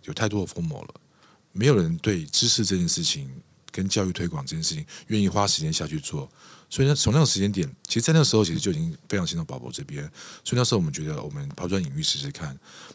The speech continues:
那，但是问题是，formal 这件事情还有诈骗，其实永远都不会消除，因为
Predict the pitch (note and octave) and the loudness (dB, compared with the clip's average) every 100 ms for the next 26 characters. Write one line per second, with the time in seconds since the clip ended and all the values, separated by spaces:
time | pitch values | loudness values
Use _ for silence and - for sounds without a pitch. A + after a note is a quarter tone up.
0 | - C#3 B2 F#2 B2 A#2+ B2 F#2+ - F#2+ | -2 0 0 0 2 4 4 4 2 0
1 | D2+ - _ _ _ - - - C#3 G2 | -2 -8 _ _ _ -14 -2 4 4 4
2 | G2 F2 - D#2+ D2+ F#2+ D2+ - E2+ E2+ | 4 2 0 -2 -2 -4 -2 -2 -4 -6
3 | D2+ D2+ E2 A2+ F2 E2 D#2 D#2 - D#2 | -6 -4 0 2 0 -2 -4 -4 -2 -4
4 | - D2+ G2+ | -8 -4 -2